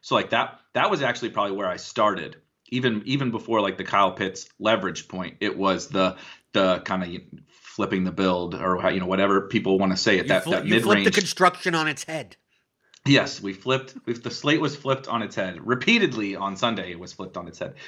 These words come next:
Speaker 1: But so or-, it was originally like, okay, I, I kinda looked at those running backs. And when you, also when you think about it from a macro perspective, like, Joe Mixon at sixty-two hundred, right? Even, you know, Najee sucked, but, like, even Najee Harris at, you know, around six K,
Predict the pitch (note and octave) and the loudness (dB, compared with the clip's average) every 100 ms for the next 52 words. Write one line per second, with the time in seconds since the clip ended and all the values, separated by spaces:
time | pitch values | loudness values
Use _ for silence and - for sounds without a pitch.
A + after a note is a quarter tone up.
0 | - - C3 A#2+ - - _ _ _ - | -18 4 4 4 -6 -20 _ _ _ -2
1 | D#3 C3 B2 B2+ A#2+ C#3 C3 A#2 A2 C3 | 4 4 4 0 0 4 4 4 2 4
2 | F#3+ D#3 A#2+ G#2+ F#2+ F#2+ A#2+ A2 F2+ - | 4 2 -2 -2 -4 -4 -2 -2 -4 -6
3 | - G2 - - - B2+ D3 A#2 G#2 - | -6 -6 -8 -12 -2 2 4 4 4 0
4 | - _ - A2 D3 D3 B2+ A#2 A2+ F#2+ | -8 _ -10 0 0 2 -2 2 0 0
5 | G2+ C#3 C3 F#2 F2 - - G3 G3+ A#2+ | 0 0 0 -4 -8 -12 -4 -2 0 0
6 | A#2 A#2+ A2+ G#2+ D#3+ E3 G#2 F#2 G2+ F#2 | -2 -2 -2 0 0 0 -4 -4 -6 -4
7 | F#2+ F#2 F#2 F2+ G#2+ A#2 F#2+ - - - | -4 -2 -6 0 0 0 -4 -4 -8 -8
8 | - - _ _ _ _ - F#2+ - _ | -10 -12 _ _ _ _ -2 -2 -2 _
9 | - B2 F3 E3 D#3 D#3 F3 D#3+ A2+ G#2 | 0 4 6 6 4 2 2 2 0 -2
10 | - - B2+ B2+ A2+ A#2+ A2+ A2 A2+ A2 | -6 -4 -2 -2 -4 0 2 0 0 0
11 | - - G2+ G2 C3 F3+ F3+ B2+ C3 A2 | -2 0 0 2 2 4 4 4 4 4
12 | G2+ A2+ C#3+ B2+ F#2+ - - - - - | 4 4 4 0 -6 -8 -4 -6 -6 -6
13 | - G#2 G2 C#3 C3 A2+ B2 C#3 A2+ A2+ | -6 -4 -2 -2 0 2 2 2 -2 0
14 | A#2+ A#2+ A2 G#2+ - G#2 G2 G2 G2+ A#2+ | 0 -2 -4 -4 -6 -4 0 2 2 2
15 | B2 A#2 - - G2+ G2+ | 0 -4 -6 -4 -2 -2